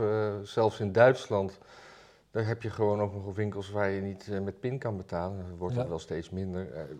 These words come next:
Speaker 1: ik zorg altijd dat ik cash geld bij me heb, omdat
Speaker 2: Er was een
Speaker 1: omdat
Speaker 2: tijdje in Griekenland dat je nergens nog met pin kon betalen. Dat wilden ze niet hebben.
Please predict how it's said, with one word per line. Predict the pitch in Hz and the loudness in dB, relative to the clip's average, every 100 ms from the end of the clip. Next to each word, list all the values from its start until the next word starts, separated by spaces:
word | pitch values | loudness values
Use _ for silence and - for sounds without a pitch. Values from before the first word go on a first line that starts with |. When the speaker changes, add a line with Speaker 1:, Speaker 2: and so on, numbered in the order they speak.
| 80 - - 71 | -16 -16 -18 -18
Speaker 1:
ik | 123 117 | -18 -14
zorg | - 104 95 | -2 0 0
altijd | 90 92 | -6 -8
dat | 90 95 | -10 -10
ik | - | -4
cash | 98 92 | -4 -4
geld | - 123 110 | 0 0 0
bij | 95 87 | -2 -2
me | 85 | -4
heb, | 85 90 107 | -8 -10 -10
omdat | 110 98 - | -8 -8 -10
Speaker 2:
Er | - 98 - - - - - 120 | -18 -18 -20 -20 -20 -20 -8 0
was | 135 | 2
een | |
Speaker 1:
omdat | 113 113 | 6 6
Speaker 2:
tijdje | 98 107 | 6 2
in | 92 | 0
Griekenland | 202 202 185 131 104 | 0 0 0 0 0
dat | - 110 | -2 -2
je | 113 | -2
nergens | 180 151 120 131 | 0 -2 -4 -6
nog | 107 | -6
met | 113 | -6
pin | - 113 | -2 -4
kon | 113 110 | -2 -4
betalen. | 104 113 104 95 | -4 -4 -4 -2
Dat | 101 | -4
wilden | 101 107 104 | -4 -4 -4
ze | 107 | -4
niet | 104 | -4
hebben. | 151 143 | -4 -6